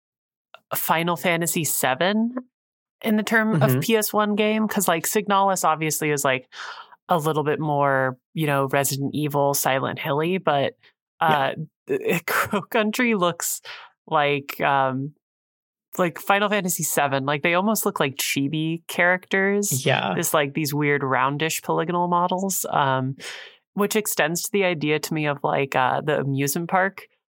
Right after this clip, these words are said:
Speaker 1: I just imagine this is essentially like Golden Saucer, but it's all haunted.
Speaker 2: <laughs> Yes. What it actually reminds me of, and I think this is a part of why it makes me excited, it re-, it, it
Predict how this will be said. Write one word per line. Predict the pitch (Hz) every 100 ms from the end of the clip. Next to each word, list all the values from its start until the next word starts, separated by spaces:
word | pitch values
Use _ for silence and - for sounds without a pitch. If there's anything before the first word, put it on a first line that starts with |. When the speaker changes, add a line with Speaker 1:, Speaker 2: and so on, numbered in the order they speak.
| -
Speaker 1:
I | 160
just | 170 175
imagine | 156 147 156 147
this | 147 156
is | 143
essentially | 143 151 135 - 147
like | 143 139 - - _ 151
Golden | 165 165 160 160
Saucer, | 151 135 127 160 147
but | 147
it's | 143
all | - 143 147
haunted. | 170 170 202 202 208 247 -
Speaker 2:
<laughs> | 185
Yes. | 160 139 170 - - - - - - - _ _ _ -
What | 156 175
it |
actually | 190 190 - 233
reminds | 214 185 165 135
me | 143 165
of, | 131 127 123 127 -
and | 131
I | 131
think | 151 131
this | 151
is | 135
a | 139
part | - 143 135
of | 143 123 127
why | 139 127 127 123 120 123 - _ _ _ _ -
it | 147
makes | 139 -
me | 127
excited, | 113 196 190 127 127 135 _ _
it | 151
re-, | 151 151 151
it, | 160 147
it | 180 151